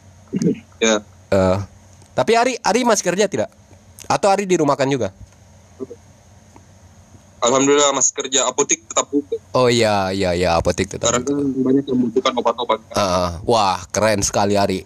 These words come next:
Speaker 2: Saya salut sama apoteker nih. Tapi jangan,
Speaker 1: Siap,
Speaker 2: jangan
Speaker 1: siap.
Speaker 2: kasih naik harga masker ya.
Speaker 1: Enggak lah.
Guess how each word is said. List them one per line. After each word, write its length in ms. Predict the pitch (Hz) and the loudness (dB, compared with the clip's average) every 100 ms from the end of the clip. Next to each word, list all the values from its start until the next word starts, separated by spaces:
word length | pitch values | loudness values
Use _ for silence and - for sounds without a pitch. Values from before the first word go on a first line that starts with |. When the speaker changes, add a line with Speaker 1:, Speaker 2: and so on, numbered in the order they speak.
| - | -10
Speaker 2:
Saya 300 | - 131 139 | -4 0 2
salut 320 | 147 143 147 | 2 2 0
sama 480 | - 123 123 120 - - - - - - - | 0 0 2 2 0 -10 -20 -20 -20 -20 -4
apoteker 580 | 113 120 117 120 - 110 | 0 2 0 0 -2 -6
nih. 160 | 101 98 - - - - - - - - - - - | -8 -14 -20 -20 -20 -20 -20 -20 -20 -20 -20 -20 -6
Tapi 300 | 110 156 160 | -2 2 2
jangan, 400 | 123 123 127 - - | 4 2 0 -4 -8
Speaker 1:
Siap, 60 | - | -2
Speaker 2:
jangan 240 | 113 127 | 2 2
Speaker 1:
siap. 80 | 127 | 0
Speaker 2:
kasih 160 | - | 0
naik 140 | 127 120 | 0 0
harga 220 | 123 117 | 0 0
masker 340 | 123 127 - 120 | 0 0 0 -2
ya. 120 | 123 - - - - - - - - - - - - - - - - - - - | -4 -10 -20 -20 -20 -20 -20 -20 -20 -20 -14 -12 -12 -18 -20 -20 -20 -20 -14 -4
Speaker 1:
Enggak 300 | 117 117 208 | 0 2 0
lah. 180 | 82 | -4